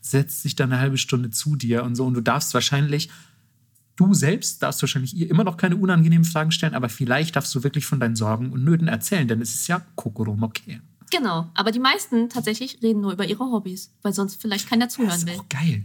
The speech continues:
Speaker 1: ne? So, also, keine Ahnung, ich zeig dir jetzt mal den neuen Gundam, den ich gebaut hab. Ich hab ganz viele Fotos mitgebracht.
Speaker 2: Ja.
Speaker 1: Das stell ich mir auch ein bisschen cute vor einfach.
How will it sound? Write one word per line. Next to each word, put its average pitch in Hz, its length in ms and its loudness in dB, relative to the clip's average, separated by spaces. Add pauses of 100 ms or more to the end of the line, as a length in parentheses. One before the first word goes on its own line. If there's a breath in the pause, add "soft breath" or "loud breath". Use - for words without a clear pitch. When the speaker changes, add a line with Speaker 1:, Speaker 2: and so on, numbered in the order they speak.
Speaker 1:
ne? 139 160 -2
So, 131 200 -2
also, 123 220 -6 (140)
keine - 220 -10
Ahnung, 131 80 -8
ich - 100 -14
zeig - 180 -6
dir - 80 -4
jetzt 165 120 -6
mal 147 80 2
den 135 100 2
neuen 156 240 4
Gundam, 175 300 6
den 110 120 -2
ich 107 120 -6
gebaut 107 340 -4
hab. - 100 -10
Ich - 120 -8
hab - 160 -4
ganz 170 220 2
viele 180 120 0
Fotos 160 340 0
mitgebracht. 113 480 -10 (380 loud breath)
Speaker 2:
Ja. 214 140 0
Speaker 1:
Das 196 80 2
stell 151 100 -2
ich - 80 -6
mir 156 100 0
auch - 80 -4
ein 139 80 0
bisschen 139 300 0
cute 254 260 4
vor 110 240 -2
einfach. 107 360 -2